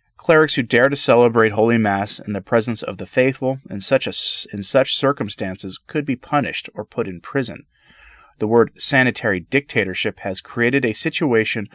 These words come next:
which breathes the air of the catacombs, of a persecuted church, of an underground church, especially in Rome. Pope Francis, who on March fifteenth, with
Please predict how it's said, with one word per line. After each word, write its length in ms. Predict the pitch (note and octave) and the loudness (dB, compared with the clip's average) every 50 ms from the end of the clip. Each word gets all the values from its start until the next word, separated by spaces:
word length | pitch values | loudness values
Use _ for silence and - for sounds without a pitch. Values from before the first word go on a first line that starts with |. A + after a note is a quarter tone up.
| _ _ _ _ _ _ _ _ | _ _ _ _ _ _ _ _
which 220 | - G#2 G2+ - - | -6 -6 -6 -6 -4
breathes 420 | - A#2+ B2 C3 C3 B2+ - - | 0 2 2 2 0 -2 -4 -8
the 220 | - G#2+ G#2 - | -6 -6 -4 0
air 180 | G#2+ A2+ B2 C3 | 2 4 4 4
of 60 | B2 | 4
the 80 | B2 A#2+ | 2 0
catacombs, 800 | - - - A2+ A#2+ A#2 A2 - - F2+ C#2 G#1 - - - _ _ _ _ - | -2 -2 -2 0 0 0 -2 -4 -12 -14 -14 -14 -14 -18 -18 _ _ _ _ -20
of 140 | - - - | -18 -18 -18
a 60 | - | -16
persecuted 640 | - - C3+ C3+ - - A#2+ - - A#2+ - - - | -8 -4 -4 -2 -2 -2 -6 -6 -6 -8 -8 -6 -6
church, 440 | - - D3 B2 F2 D#2+ - - _ _ _ _ _ _ | -2 0 0 0 -2 -4 -10 -14 _ _ _ _ _ _
of 100 | - A2 | -12 -8
an 60 | A2 A2 | -4 -2
underground 680 | A#2+ B2 G#2 F#2 - - F#2 G2+ A2+ B2 A#2 F#2+ F2 | -2 0 -2 -4 -6 -6 -2 0 2 2 2 0 -2
church, 400 | - - - F#2+ - - - - _ _ _ _ _ _ _ _ - | -6 -8 -8 -8 -8 -8 -12 -14 _ _ _ _ _ _ _ _ -14
especially 640 | - A#2+ - - - B2+ A#2 - - G2+ F#2 E2+ | -10 -10 -6 -2 0 0 2 0 -2 -6 -6 -10
in 160 | E2+ D#2+ - F#2 | -12 -12 -8 -6
Rome. 320 | G2 F#2+ F2 D#2 D2+ G#2+ _ _ _ _ _ _ _ _ _ _ _ _ _ _ _ _ _ _ | -6 -6 -6 -8 -10 -12 _ _ _ _ _ _ _ _ _ _ _ _ _ _ _ _ _ _
Pope 220 | - - D3+ D3 - | 0 2 2 2 2
Francis, 640 | - - C#3+ C3 A#2 - - C3 B2 B2+ - - | 2 2 2 2 2 0 0 -2 -2 -2 -2 -4
who 180 | - B2 A2+ - | -4 -4 -4 -2
on 220 | G#2 A2 A2+ A2 | -2 -2 0 0
March 300 | G#2+ G#2+ G#2+ A2 - - | 0 2 2 0 0 -2
fifteenth, 600 | - B2+ G#2+ - - - - A2 G2+ A2+ - - | -2 -2 -4 -4 -4 -8 -6 -4 -6 -6 -6 -8
with 260 | F#2+ F#2+ G2 G2+ - | -8 -8 -8 -10 -12